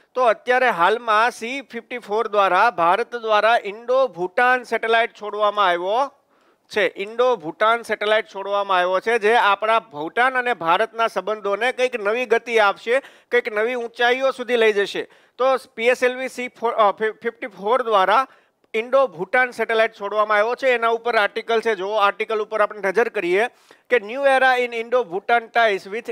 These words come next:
એસ એ ટી." એસ એ ટી મતલબ કે સેટેલાઇટ.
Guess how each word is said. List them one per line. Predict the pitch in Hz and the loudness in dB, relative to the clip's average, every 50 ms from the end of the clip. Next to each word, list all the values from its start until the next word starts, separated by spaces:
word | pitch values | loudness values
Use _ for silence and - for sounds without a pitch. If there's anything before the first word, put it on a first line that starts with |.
| - - | -4 -2
એસ | 190 196 196 - | 0 0 0 -2
એ | 220 214 | -4 -4
ટી." | 214 214 - 208 180 | -4 -4 -4 0 2
એસ | 180 196 202 - | 2 2 2 0
એ | 254 | -2
ટી | 247 - 262 269 | -2 -2 -4 -6
મતલબ | 254 240 240 - 214 233 233 233 _ - | -6 -6 -6 -2 -2 -2 -2 -2 _ -2
કે | 233 240 254 | 0 0 0
સેટેલાઇટ. | - - 220 - 214 208 214 214 214 185 - - - | 0 0 0 0 2 2 2 2 2 0 -2 -8 -18